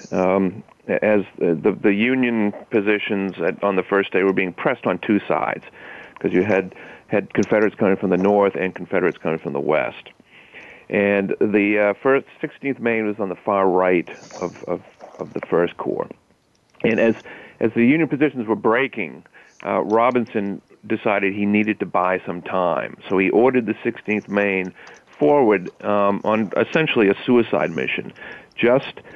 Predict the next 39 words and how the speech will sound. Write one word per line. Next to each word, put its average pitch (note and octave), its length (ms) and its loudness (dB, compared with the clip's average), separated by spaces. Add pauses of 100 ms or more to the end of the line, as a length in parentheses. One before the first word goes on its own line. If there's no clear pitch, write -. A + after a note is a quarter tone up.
(200)
to A2 140 6
hold A2 420 4
back G2 380 0
the F2+ 100 -2
rebels F2 480 0 (240)
long G#2+ 340 4
enough G2+ 360 2
for F#2 80 -4
the F2 80 4
rest F2+ 220 2
of - 40 -20
the D2 80 -6
division E2+ 460 -2
to - 140 -4
escape. - 500 -2 (420)
Uh, G2 220 0
one C3+ 260 2
soldier A2 260 2
described G2 460 -2
it G2 60 4
as F#2+ 80 0
like G2 200 0
being F#2 320 -2 (380)
placed A#2 500 -2
at - 200 -6
the F#2+ 100 2
hinge G#2+ 400 -2
of, G2+ 140 0 (340)
in F#2+ 100 -2
a G2 60 0
pair G2+ 240 2
of F#2 80 0 (140)
scissors F#2+ 480 4
so G2 80 2
the F#2 100 2
blades F#2 540 2
couldn't - 320 -6
come F2+ 200 -2
back, E2+ 340 0